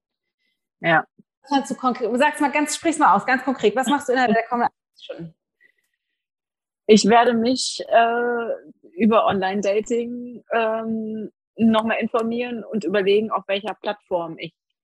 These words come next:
Speaker 1: <clears throat> mich tummel demnächst.
Speaker 2: Okay. Das, das ist super und nur für, fürs,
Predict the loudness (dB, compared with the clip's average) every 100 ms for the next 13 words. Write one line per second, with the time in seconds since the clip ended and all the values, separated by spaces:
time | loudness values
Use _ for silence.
0 | _ 2 6 4 4 -6 _ _ _ _
1 | -20 -2 0 2 2 2 2 -2 -4 _
2 | _ _ _ _ _ _ _ _ _ 2
3 | 2 0 -4 _ -20 _ _ _ _ _
4 | _ _ _ _ _ _ _ _ _ 2
5 | 4 4 0 -10 _ _ _ _ _ _
6 | _ _ _ 4 4 2 0 2 0 2
7 | 6 6 6 4 6 6 4 2 0 2
8 | 2 0 -4 -2 0 -2 -6 -8